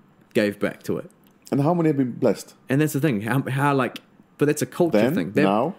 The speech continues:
Speaker 1: but that's the thing, that starts a culture. 'Cause
Speaker 2: It's
Speaker 1: that,
Speaker 2: culture.
Speaker 1: that, all those, like, twenty,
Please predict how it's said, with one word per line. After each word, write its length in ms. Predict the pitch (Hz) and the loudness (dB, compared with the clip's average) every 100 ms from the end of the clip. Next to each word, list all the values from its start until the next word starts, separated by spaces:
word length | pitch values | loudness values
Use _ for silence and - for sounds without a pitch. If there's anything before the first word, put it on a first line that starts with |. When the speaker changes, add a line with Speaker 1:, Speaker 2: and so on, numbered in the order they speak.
| - _ - | -14 _ 0
Speaker 1:
but 80 | |
that's 140 | 180 180 | 0 2
the 80 | 135 | 0
thing, 260 | 160 101 - | 0 0 0
that 200 | 143 123 | 0 -2
starts 380 | - 143 127 - | -2 0 0 -6
a 100 | - | -8
culture. 480 | - 120 - - - _ - | -4 -4 -4 -10 -10 _ -4
'Cause 140 | 123 | 0
Speaker 2:
It's 200 | 127 - | 2 2
Speaker 1:
that, 20 | |
Speaker 2:
culture. 260 | 330 339 147 151 | 0 0 0 0
Speaker 1:
that, 60 | - - _ | -4 -18 _
all 220 | - 139 151 | -2 0 2
those, 260 | 143 123 | 2 0
like, 220 | 110 101 | -2 -4
twenty, 360 | - 143 123 110 | -6 -2 -2 -4